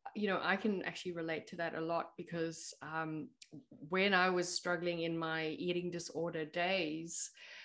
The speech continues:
um, I obviously tied all my self-worth to my physical appearance. And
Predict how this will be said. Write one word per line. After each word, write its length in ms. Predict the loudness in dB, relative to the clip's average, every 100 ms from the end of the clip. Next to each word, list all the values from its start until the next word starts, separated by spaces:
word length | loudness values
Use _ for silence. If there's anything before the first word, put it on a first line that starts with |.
| -14 -2
um, 520 | 2 4 4 0 -4 -10 _ _ _ _ _ _ 2
I 340 | 6 6 6 2
obviously 580 | 2 2 0 -4 -8 -10 -10
tied 320 | -2 0 0 2
all 160 | 2
my 160 | 4 2
self-worth 920 | 0 -4 -4 -4 2 4 4 0 -18 _ _ -6
to 260 | -2 -2 -4
my 440 | -6 -4 -4 -4 -6 -8
physical 380 | -8 -8 -6 -8
appearance. 840 | 0 4 6 4 0 -2 -4 -6 -10 -20 -18 -20 0
And 440 | 4 6 6 2